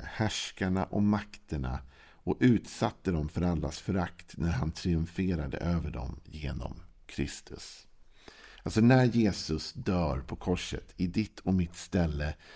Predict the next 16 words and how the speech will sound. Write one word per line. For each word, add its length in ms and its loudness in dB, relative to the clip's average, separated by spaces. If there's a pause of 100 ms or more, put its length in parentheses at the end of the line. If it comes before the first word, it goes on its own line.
(180)
så 160 2
rivs 600 4
skuldebrevet 1200 0
sönder 880 -2
och 280 -4
djävulen 580 4
förlorar 540 4
sitt 340 -4
övertag 840 2
över 220 2
dig 360 2
och 60 2
mig 480 0 (460)
och 180 6
även 600 4 (680)
överlag. 800 2